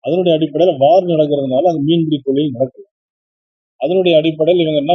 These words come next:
ஊருக்கு போகணும் அப்படிங்கிறதுனால சரியான ஏற்பாடு பண்ண முடியாத ஒரு சூழ்நிலையில இன்னைக்கு ஏற்பாடு செய்து, பாரதிய ஜனதா கட்சி, தமிழக பாரதிய ஜனதா கட்சி முழு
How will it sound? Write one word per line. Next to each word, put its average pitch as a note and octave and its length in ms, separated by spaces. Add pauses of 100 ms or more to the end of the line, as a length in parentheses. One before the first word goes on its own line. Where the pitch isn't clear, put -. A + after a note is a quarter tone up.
ஊருக்கு D#3 300
போகணும் C#3+ 260
அப்படிங்கிறதுனால B2 600 (580)
சரியான D#3+ 360
ஏற்பாடு C#3 420
பண்ண C#3+ 180
முடியாத B2+ 420
ஒரு A2+ 180
சூழ்நிலையில B2+ 560 (720)
இன்னைக்கு C#3+ 300
ஏற்பாடு C3+ 380
செய்து, A#2+ 320 (560)
பாரதிய D#3 260
ஜனதா D3+ 320
கட்சி, C3+ 340 (120)
தமிழக D3 360
பாரதிய C#3 300
ஜனதா B2+ 280
கட்சி A#2 340
முழு D3 220